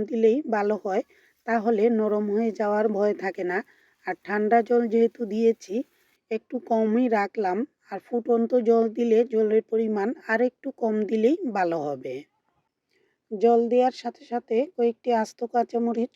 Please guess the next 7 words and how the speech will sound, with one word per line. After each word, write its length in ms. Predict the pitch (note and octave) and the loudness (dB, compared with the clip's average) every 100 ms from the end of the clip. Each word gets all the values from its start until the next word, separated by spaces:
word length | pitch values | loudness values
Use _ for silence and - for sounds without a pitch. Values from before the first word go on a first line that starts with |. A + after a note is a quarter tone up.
| _ | _
টমেটো 400 | - A#3 A#3 A3 A#3+ | -4 0 0 -2 -6
কুচি 400 | A#3+ A3 - A#3+ - _ _ - | -6 -6 -8 -8 -8 _ _ -6
আর 160 | G3+ A3 _ | -4 -4 _
অর্ধেকটা 540 | B3 G3 G3 B3 - A#3+ C4+ | -2 -2 2 2 2 -2 -2
ধনেপাতা 500 | A3+ A3+ A3+ A3+ A#3 | -2 -2 0 -2 -2
দিয়ে 220 | A3+ A#3 | -2 -2
দিলাম। 360 | G#3+ A#3+ A3 G#3+ | -2 -2 0 0